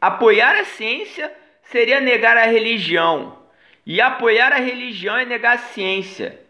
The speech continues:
Um pensamento quadrado desse não é de uma pessoa sã, porque uma pessoa minimamente sã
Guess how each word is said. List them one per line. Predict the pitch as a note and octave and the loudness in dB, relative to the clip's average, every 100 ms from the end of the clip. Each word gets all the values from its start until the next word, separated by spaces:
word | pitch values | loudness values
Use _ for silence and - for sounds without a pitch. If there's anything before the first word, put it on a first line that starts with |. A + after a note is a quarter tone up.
| _ _ - | _ _ -10
Um | F3+ | -8
pensamento | - C4+ D#4 C4 A#3+ C#4 C#4 | 0 2 2 0 2 0 -2
quadrado | - A3+ G3+ A3 A3+ G3+ C3+ G#2+ | 2 2 4 2 2 -4 -12 -2
desse | E3 A#3+ - - - - _ _ _ - | 0 0 -2 -18 -20 -20 _ _ _ -4
não | G#3+ C4 | 2 4
é | D#4+ | 4
de | D4 | 2
uma | D4+ | 0
pessoa | D4 B3+ - C4+ C4+ | 2 0 0 0 0
sã, | - - G#3+ G#3+ F#3+ - - _ _ - | -4 -6 -2 0 -2 -6 -18 _ _ -10
porque | E3+ E3 | -6 2
uma | B3+ C4 | 2 4
pessoa | B3 A3+ - A#3 A3+ G#3 | 2 0 0 2 4 2
minimamente | G#3 E4 A4+ D#4+ B3+ A#3 C4 - | 0 -4 -2 2 2 0 -4 -8
sã | - G3 A#3+ C#4 - | -6 -2 0 -2 -6